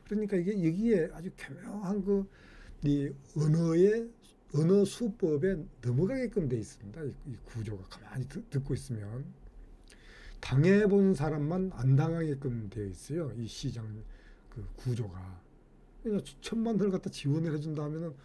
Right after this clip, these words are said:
훅 가거든요. 이 광고비가 원래 천, 천 몇백만 원짜리인데 천만 원이나 지원을 해준다고 하는데. 그럼 나머지 수수료만 뭐 한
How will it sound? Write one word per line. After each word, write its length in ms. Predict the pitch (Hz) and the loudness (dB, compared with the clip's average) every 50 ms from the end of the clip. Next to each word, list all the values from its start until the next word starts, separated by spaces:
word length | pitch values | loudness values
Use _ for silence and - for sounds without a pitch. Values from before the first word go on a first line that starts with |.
| - - - | -20 -20 -20
훅 240 | - - 233 226 - | -8 -8 -8 -8 -6
가거든요. 580 | - 131 127 120 139 139 139 127 113 107 113 117 - - - | -4 -2 0 0 0 0 0 -2 -4 -6 -10 -14 -16 -12 -12
이 60 | 139 | -10
광고비가 480 | 131 - 113 120 120 117 123 127 131 123 | -8 -4 -4 -2 -2 -2 -2 -4 -4 -4
원래 300 | 117 113 113 120 123 117 - - - - - - | -6 -6 -6 -8 -8 -10 -14 -20 -20 -20 -16 -12
천, 600 | - - 202 208 190 180 180 175 170 170 180 196 - - - - - - | -12 -6 -2 0 0 0 0 0 -2 -2 -4 -6 -10 -16 -20 -20 -20 -12
천 300 | - - - - 196 160 | -4 -2 0 2 2 2
몇백만 460 | 117 - 131 - - 156 147 147 143 139 | 0 -2 -4 -4 -4 -2 -2 0 0 0
원짜리인데 600 | 135 135 - 170 135 117 113 110 120 139 131 135 - - _ _ _ - | 0 0 -2 -4 -6 -6 -6 -4 -4 -4 -6 -6 -10 -18 _ _ _ -14
천만 380 | - - - 208 214 214 220 208 | -14 -10 -10 -6 -6 -4 -2 0
원이나 240 | 196 185 175 165 | 0 0 0 -4
지원을 400 | 135 - - 131 123 131 123 117 | -8 -6 -6 -4 -4 -2 -2 -2
해준다고 400 | 110 110 110 110 104 104 104 101 | -2 -2 -2 -4 -6 -10 -12 -12
하는데. 340 | 98 98 101 101 - 98 - - - - _ _ _ _ _ _ _ - | -16 -18 -18 -20 -20 -20 -20 -20 -20 -20 _ _ _ _ _ _ _ -10
그럼 200 | - 131 139 117 | -6 -6 -6 -4
나머지 540 | 104 113 110 110 117 113 123 175 196 208 208 - - - - _ | -4 -6 -6 -6 -6 -4 -2 -2 -2 -4 -4 -12 -20 -20 -20 _
수수료만 840 | - - - - 240 196 - 233 208 175 143 123 143 185 220 247 - - - - - - _ - - - - _ - - - | -18 -18 -12 -10 -10 -8 -2 -2 -2 0 0 -2 -2 -4 -6 -6 -8 -12 -20 -20 -20 -20 _ -20 -20 -20 -20 _ -20 -18 -14
뭐 100 | 104 101 | -14 -12
한 260 | 92 107 101 98 95 | -12 -12 -12 -12 -14